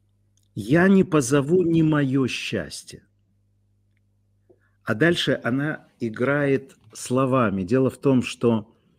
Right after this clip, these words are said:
ну,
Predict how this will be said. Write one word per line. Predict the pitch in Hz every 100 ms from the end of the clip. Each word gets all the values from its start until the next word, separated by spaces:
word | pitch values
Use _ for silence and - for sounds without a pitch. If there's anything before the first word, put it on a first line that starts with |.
| _ _ _ _ _ _ _ _ _ _ _ _ _ _ _ _ _ - - - - _ _ _ - - - _ _ - -
ну, | 156 175